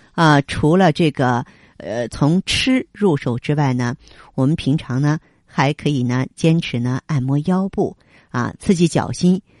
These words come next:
咱们这个刺激脚心啊，主要是呢，把手搓热之后啊，用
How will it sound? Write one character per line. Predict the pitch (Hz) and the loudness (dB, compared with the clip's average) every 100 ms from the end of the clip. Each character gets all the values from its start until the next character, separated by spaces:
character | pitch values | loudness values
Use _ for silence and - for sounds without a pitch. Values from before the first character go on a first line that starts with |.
| _ _ _ | _ _ _
咱 | - 185 214 | 0 4 6
们 | |
这 | 277 | 4
个 | 320 | 2
刺 | - 269 | 0 0
激 | 208 | 2
脚 | 143 110 | 0 -2
心 | 139 185 185 | -2 2 2
啊， | 139 - - | 0 -4 -6
主 | 151 123 | -4 -2
要 | 139 185 147 | 0 2 2
是 | - 139 | 0 -2
呢， | 131 127 - _ | -2 -4 -10 _
把 | 139 165 | -2 0
手 | - 123 | -2 -4
搓 | - - 214 214 | -6 -4 0 2
热 | 214 135 | 2 0
之 | - 151 | -2 -4
后 | - | -2
啊， | 147 113 - - _ - | -2 -2 -6 -20 _ 0
用 | 196 180 151 | 4 6 4